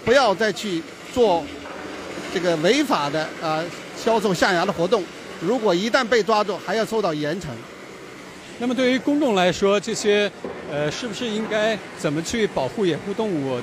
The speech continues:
Speaker 2: 这，对于这些象牙该如何去对待呢？非法交易？
Speaker 1: 呃，不要购买这种非法的象牙，就是对大象的一种保护活动。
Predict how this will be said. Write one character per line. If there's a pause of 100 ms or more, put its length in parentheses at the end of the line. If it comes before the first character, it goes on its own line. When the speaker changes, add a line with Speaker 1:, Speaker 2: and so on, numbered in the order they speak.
(100)
Speaker 2:
这，
对
于
这
些
象
牙
该 (220)
如
何
去
对
待
呢？
非
法
交
易？ (960)
Speaker 1:
呃， (720)
不
要 (680)
购
买
这
种
非
法
的
象
牙， (120)
就
是
对
大
象
的
一
种
保
护 (240)
活
动。